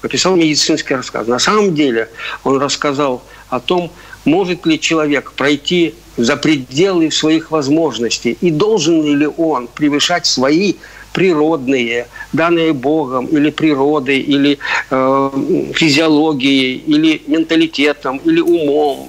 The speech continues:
или воспитанием, или социальными обстоятельствами и так далее, и так далее. Может ли он, должен ли он их переступать? Речь идет о переступлении. То есть переступление — это преступление, это ты делаешь то, что,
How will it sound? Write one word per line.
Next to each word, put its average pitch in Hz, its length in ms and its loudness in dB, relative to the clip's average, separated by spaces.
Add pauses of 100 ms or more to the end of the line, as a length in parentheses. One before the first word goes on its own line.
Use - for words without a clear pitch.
или 165 140 0
воспитанием, 143 960 -2
или 175 100 0
социальными 170 640 0
обстоятельствами 147 880 -2
и 175 40 0
так 170 200 -4
далее, 180 220 2
и 156 40 -2
так 202 160 -2
далее. 185 140 -2 (560)
Может 196 560 2
ли 165 80 4
он, 123 320 0
должен 196 560 0
ли 175 80 2
он 147 320 -2 (140)
их 175 300 -2 (280)
переступать? 175 880 0
Речь 180 340 0
идет 170 280 0
о 165 120 0
переступлении. 170 1200 0 (460)
То 156 100 2
есть 151 180 0
переступление — 175 760 0
это 156 160 -4
преступление, 185 1080 0
это 135 220 -4
ты 208 380 -2
делаешь 170 500 0 (220)
то, 220 340 0 (500)
что, - 500 0